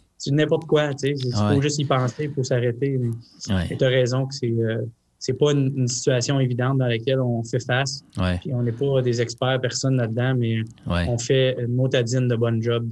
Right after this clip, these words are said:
Speaker 1: quand même.
Speaker 2: Ouais, ah, absolument. Je, je le reconnais, c'est tellement impressionnant. Tu nous as parlé des ajustements à ton niveau, dans ta tâche à toi.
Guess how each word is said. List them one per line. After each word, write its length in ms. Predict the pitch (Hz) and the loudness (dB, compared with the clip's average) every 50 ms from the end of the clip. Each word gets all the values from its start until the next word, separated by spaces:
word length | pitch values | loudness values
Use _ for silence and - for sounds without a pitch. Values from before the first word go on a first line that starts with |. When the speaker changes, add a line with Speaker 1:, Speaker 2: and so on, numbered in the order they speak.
| 117 _ - | -8 _ -6
Speaker 1:
quand 200 | 120 117 113 110 | -4 -2 -2 -2
même. 180 | 107 113 131 - - - - | -4 -4 -6 -8 -12 -8 -4
Speaker 2:
Ouais, 280 | 113 95 92 98 95 92 - - | 0 2 2 2 0 -2 -6 -6
ah, 180 | - 92 90 80 | -2 0 0 0
absolument. 460 | 78 - - - 92 90 87 85 71 - _ _ _ - - - - - - - - - - - - - | -2 -2 -2 -2 0 0 0 -2 -2 -4 _ _ _ -20 -20 -20 -18 -18 -18 -18 -18 -20 -20 -20 -20 -14
Je, 160 | - - - 78 76 73 73 | -10 -4 -2 -2 -2 -2 -2
je 120 | 78 - 85 | -2 0 0
le 100 | 85 87 | 0 0
reconnais, 440 | 85 85 - - 85 82 82 87 | 0 -2 0 0 0 2 2 0
c'est 360 | 90 - - 87 82 80 80 85 - - - - | 0 0 -2 -2 0 -2 -2 -6 -8 -14 -10 -2
tellement 580 | - 98 85 85 85 87 87 85 80 80 76 78 - | -2 0 0 2 0 2 2 2 0 0 -2 -2 -2
impressionnant. 640 | 82 82 - 90 92 - - 92 82 82 90 101 - _ - - - - - - - - - - | -2 -2 0 0 -2 0 0 0 0 0 0 -2 -4 _ -20 -20 -20 -20 -18 -18 -18 -20 -16 -8
Tu 100 | - - 101 | -4 -2 2
nous 100 | 92 104 | 2 2
as 60 | 101 | 4
parlé 260 | - 107 95 107 127 | 4 4 2 2 0
des 180 | 123 113 107 107 | 2 2 2 2
ajustements 500 | 101 92 92 - - 107 101 101 113 113 | 2 0 -2 -2 -2 -2 0 2 0 0
à 60 | 104 | 0
ton 160 | - 127 104 | 0 0 0
niveau, 320 | 104 104 92 95 104 120 127 - - _ _ _ _ - | 2 0 0 0 0 -2 -2 -6 -14 _ _ _ _ -4
dans 140 | - 101 95 | -2 -2 0
ta 120 | - 98 95 | 0 -2 0
tâche 300 | - 113 113 113 110 - | 0 0 0 0 0 -2
à 60 | 101 | -4
toi. 300 | 90 - 107 107 117 135 | -2 0 0 0 0 0